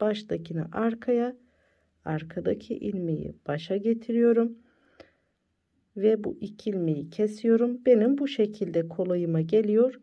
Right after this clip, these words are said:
Sizin ilmekleriniz düz geldiyse eğer, siz arkadaşlar, e, nasıl örüyorsanız şeklinizi değiştirmeyin. Herkesin örüş şekli farklı.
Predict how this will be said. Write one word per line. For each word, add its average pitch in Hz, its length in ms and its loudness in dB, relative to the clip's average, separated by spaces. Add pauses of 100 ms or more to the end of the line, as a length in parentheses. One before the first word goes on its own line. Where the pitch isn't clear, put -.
(140)
Sizin 220 360 -4
ilmekleriniz 190 1080 -4
düz 196 280 -4
geldiyse 190 680 -2
eğer, 240 500 -4 (440)
siz - 260 -4
arkadaşlar, 208 840 -2 (520)
e, 165 220 0 (760)
nasıl 233 560 0
örüyorsanız 175 680 -6
şeklinizi 190 760 -8
değiştirmeyin. 190 720 0
Herkesin 190 680 -2 (600)
örüş 208 380 -6
şekli 165 360 -6
farklı. 175 520 -10